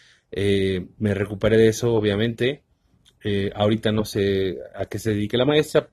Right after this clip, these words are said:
pero si me estás escuchando, que espero que no, hay millones, hay catorce millones de posibilidades de que no me estés escuchando, pero quiero decirte que, mm,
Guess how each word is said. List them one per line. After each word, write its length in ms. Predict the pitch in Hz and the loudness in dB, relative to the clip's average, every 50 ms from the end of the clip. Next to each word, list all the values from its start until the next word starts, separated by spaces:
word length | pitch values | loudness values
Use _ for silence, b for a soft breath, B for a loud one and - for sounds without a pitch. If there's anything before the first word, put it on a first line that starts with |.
| _ | _
pero 520 | 139 147 151 151 143 135 143 151 165 170 - b b b b b b b b | 8 8 10 10 10 8 6 4 2 -2 -8 b b b b b b b b
si 260 | - - - - 110 | -16 -10 -6 -2 0
me 100 | 107 113 | 2 2
estás 260 | 110 - - 139 127 | 0 0 -2 -4 -4
escuchando, 540 | 143 135 - - 113 - 127 120 123 123 127 | -4 -8 -8 -8 -4 0 2 2 2 2 0
que 120 | 127 120 107 | 0 -2 -2
espero 300 | - - - 117 110 107 | -2 0 2 2 2 2
que 100 | 107 104 | 2 0
no, 140 | 110 117 | 0 2
hay 140 | 120 117 117 | 2 2 2
millones, 680 | 113 117 117 117 113 113 107 107 113 113 117 120 117 - | 2 2 2 2 2 2 2 4 4 4 4 2 0 0
hay 140 | 123 117 113 | 0 0 2
catorce 420 | - 120 113 - 127 127 127 - | 2 0 4 4 4 2 4 0
millones 320 | 127 120 117 117 113 117 113 | -2 0 2 2 0 0 -2
de 80 | 110 | -4
posibilidades 500 | 107 - 101 - 120 104 107 107 110 110 | -6 -6 -6 -4 0 2 4 4 4 2
de 100 | 104 107 | 0 -2
que 100 | - 107 | -2 0
no 120 | 107 120 131 | 0 2 2
me 60 | 131 | 2
estés 220 | 117 - 139 120 | 2 2 0 0
escuchando, 680 | 127 123 - - 117 - - 117 107 107 107 117 - b b b b b b b b b b _ | 0 -2 -4 -4 -2 0 2 0 2 2 0 -2 -4 b b b b b b b b b b _
pero 160 | - 117 113 | 0 0 0
quiero 180 | - - 156 165 | 4 4 6 6
decirte 680 | 165 - - 170 165 156 - 143 139 143 160 180 - _ _ - b b b b b b b - _ _ | 6 4 4 2 0 2 4 4 4 4 2 -2 -8 _ _ -20 b b b b b b b -20 _ _
que, 680 | - 127 127 123 127 123 120 120 120 120 117 113 110 | 4 6 8 8 8 8 8 8 6 6 6 6 4
mm, 220 | 107 104 98 92 | 4 2 0 -2